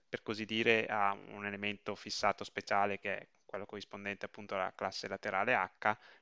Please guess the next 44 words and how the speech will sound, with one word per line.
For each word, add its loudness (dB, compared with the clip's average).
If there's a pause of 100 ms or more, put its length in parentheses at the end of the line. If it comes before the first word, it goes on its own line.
eh, -6 (400)
l'insieme 0
omogeneo 0
X -4
invece -2
no, -2
cioè -10
qualunque -4
elemento -2
di -6
X -12
piccolo, -2
eh, -4 (220)
può -2
essere -2
ugualmente -2
scelto -2
come, -6 (480)
eh, -6
come -4
elemento -2
speciale 2
e -6
quindi, -4
eh, -4 (260)
questo -6
appunto -10 (140)
motiva -4
il 2
fatto -4
che -10
si -10
chiama 0
omogeneo -6
perché -6
non, -12
non -16
c'è 0
un 0
elemento -6
preferito -8
rispetto -8
agli -4
altri. -2